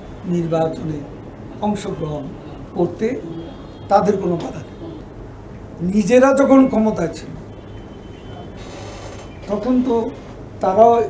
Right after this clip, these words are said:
এসব সুযোগ সুবিধা কাউকে দেয়নি।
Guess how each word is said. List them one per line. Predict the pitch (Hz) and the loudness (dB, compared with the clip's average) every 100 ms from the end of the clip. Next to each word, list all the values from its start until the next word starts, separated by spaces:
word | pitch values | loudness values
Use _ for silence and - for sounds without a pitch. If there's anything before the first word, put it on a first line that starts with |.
| 175 | -2
এসব | - 220 196 - - - - - - - - | -4 -4 -6 -10 -14 -16 -16 -16 -16 -14 -14
সুযোগ | - 180 196 - - | -6 -6 -4 -6 -8
সুবিধা | 180 165 170 165 160 | -8 -4 -2 -2 -2
কাউকে | 156 147 - 139 135 - - - - - - - - 160 | -8 -8 -10 -10 -12 -16 -16 -16 -16 -16 -16 -16 -14 -6
দেয়নি। | 156 196 202 185 | 4 4 4 2